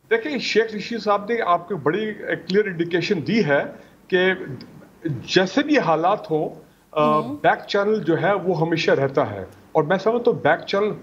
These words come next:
Speaker 1: होना भी चाहिए। जिस तरह के पाकिस्तान में आजकल हालात हैं, हमने देखा कि श्रीलंका में कैसे economy collapse करी है, उधर क्या एक political instability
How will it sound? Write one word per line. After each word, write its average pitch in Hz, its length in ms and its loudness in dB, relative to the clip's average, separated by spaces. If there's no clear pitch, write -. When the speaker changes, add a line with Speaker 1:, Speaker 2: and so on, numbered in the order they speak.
Speaker 1:
होना 160 180 4
भी 156 140 -4
चाहिए। 113 400 -4
जिस 180 180 -4
तरह 226 140 0
के 226 120 -2
पाकिस्तान 196 580 0
में 196 140 -2
आजकल 175 260 0
हालात 131 460 2
हैं, 196 200 0
हमने 151 180 2
देखा 170 300 0
कि 180 140 -6
श्रीलंका 175 580 0
में 170 180 -4
कैसे 180 260 0
economy 175 380 0
collapse 180 360 0
करी 180 200 -6
है, 180 60 2
उधर 165 200 2
क्या 180 280 2
एक 165 200 -2
political 180 400 -2
instability 180 840 0